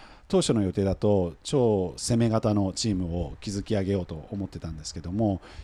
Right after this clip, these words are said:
今どっちかって言ったらディフェンスのちょっと寄り型。だからなんかこう、五角形のこう、なんだろう、スピードとかスタミナっていうところをか、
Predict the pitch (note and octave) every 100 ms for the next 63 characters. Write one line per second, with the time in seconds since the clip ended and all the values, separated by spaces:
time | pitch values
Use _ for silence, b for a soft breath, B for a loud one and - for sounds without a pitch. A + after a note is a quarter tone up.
0 | - C3+ G#2 F#2+ - G#2+ - G2 - G2
1 | A#2 A#2 A2 A2 A2+ G2 C#2 - B B
2 | B B B2 - G2 F#2 F2 E2 E2 F2
3 | G#2 - - F#2 F2+ F2+ F#2+ F2+ E2+ F#2+
4 | F#2 - B B B B _ - G#2+ D#3
5 | - - G#2 E2+ D2+ D#2+ D2+ D2 F#2+ E2
6 | - - - A#2 A2+ A#2 G#2+ - - -
7 | G#2+ G2+ G2 F#2+ - F#2+ F#2+ F#2 F#2+ F#2
8 | F2 D#2 D2 - - - - - - D#3